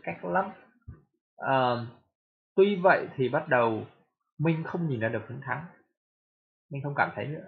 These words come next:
Minh không nhìn ra được hướng thắng và Minh bắt đầu sử dụng một kế hoạch thực sự là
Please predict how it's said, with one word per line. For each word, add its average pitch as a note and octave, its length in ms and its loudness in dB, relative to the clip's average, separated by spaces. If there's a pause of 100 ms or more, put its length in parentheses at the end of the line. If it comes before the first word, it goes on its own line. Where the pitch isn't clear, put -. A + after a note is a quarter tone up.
Minh B2+ 260 -8
không C3 220 -8
nhìn A2 100 -6
ra A2+ 60 -6
được A2 120 -8
hướng A2+ 100 -14
thắng G#2 220 -8
và G#2 140 -2
Minh B2 280 -8
bắt D3+ 140 -4
đầu G#2+ 180 -2
sử - 180 -10
dụng G2 220 -8
một A2 180 -10
kế B2+ 180 -4
hoạch A2+ 140 -8 (760)
thực D3 120 -4
sự - 300 0 (460)
là F#2 720 0